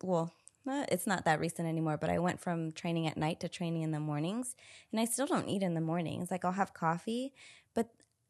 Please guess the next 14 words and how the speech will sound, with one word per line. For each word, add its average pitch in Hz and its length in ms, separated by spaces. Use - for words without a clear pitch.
I 214 100
know 202 500
because 180 300
I 170 240
get 165 160
home 185 240
late 170 200
and 170 140
I'm 165 120
up 175 160
late, 175 300
like, 170 180
I 190 100
have 175 540